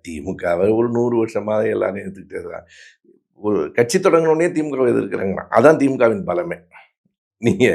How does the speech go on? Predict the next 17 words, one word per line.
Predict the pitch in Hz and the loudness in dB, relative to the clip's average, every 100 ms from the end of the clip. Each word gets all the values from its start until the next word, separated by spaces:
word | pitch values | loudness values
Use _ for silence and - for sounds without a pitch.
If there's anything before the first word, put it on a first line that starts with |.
| 85 139 - - - _ | 2 -2 -6 -20 -20 _
திமுகவினுடைய | 120 143 175 165 147 143 143 113 123 110 101 | 2 4 4 0 -4 -2 -2 -2 0 0 0
மிகப்பெரிய | 98 151 147 - 147 143 147 | 6 6 6 0 0 2 2
பலமே | 104 101 117 117 123 | 2 2 2 2 2
இவர்களெல்லாம் | 139 107 107 101 101 101 | 2 0 2 0 0 -2
எதிர்ப்பது | 87 98 95 82 | -2 -2 -4 -6
தான். | - | -8
எனவே | - 98 87 - - | -8 -6 -8 -10 -4
ஆதவ | - - 202 160 | -2 0 0 0
அர்ஜுனா | 151 107 104 135 | -2 -6 -6 -6
திமுகவை | - 127 127 110 107 104 | -6 -12 -10 -4 -4 -2
எதிர்ப்பதை | 98 98 98 90 85 | -4 -6 -10 -12 -12
பற்றி | - - | -14 -14
எனக்கு | 85 73 - | -14 -12 -8
ஒரு | 92 98 95 - | -6 -4 -8 -12
துளியும் | - 104 123 120 165 | -10 -6 -4 -4 -6
நான் | 131 92 | -6 -8
அதை | 85 | -12